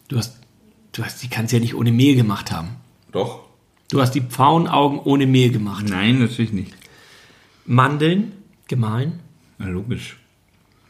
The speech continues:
Speaker 1: Puderzucker.
Speaker 2: Mhm. Mhm.
Speaker 1: Salz.
Speaker 2: Eine Prise, aber nicht mehr.
Speaker 1: Vanillezucker.
Speaker 2: Ja.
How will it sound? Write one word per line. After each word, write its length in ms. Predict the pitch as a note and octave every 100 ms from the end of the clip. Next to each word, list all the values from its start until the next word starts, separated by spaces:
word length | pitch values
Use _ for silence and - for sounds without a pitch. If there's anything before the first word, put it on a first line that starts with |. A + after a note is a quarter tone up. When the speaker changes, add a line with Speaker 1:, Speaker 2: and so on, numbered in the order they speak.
| _ _ - _ _ _ _
Speaker 1:
Puderzucker. 800 | - B2 A#2+ G#2 - - D3+ E3 - _ _ _ _ _
Speaker 2:
Mhm. 460 | A#2+ A2+ G3 A3 - - _ _ _ _ -
Mhm. 400 | G#2 G2+ C#3 B2 - - _ _ _ _ _ _ _ _ _ _ _
Speaker 1:
Salz. 640 | - - A#2 D#3 E3 - - _ _ _ _ _ _ _ _ -
Speaker 2:
Eine 220 | G#2 G#2
Prise, 540 | A2+ G2+ A2 C#3 A#2+
aber 160 | A#2+ A2+
nicht 260 | C3 B2+
mehr. 300 | C3+ B2+ - - - - - - _ _
Speaker 1:
Vanillezucker. 840 | B2 B2+ B2+ B2 A#2+ C#3 F3 A3 - - _ _ _ _ _ _ _ _ _ _ _ _ -
Speaker 2:
Ja. 460 | G#2+ C#3 B2 -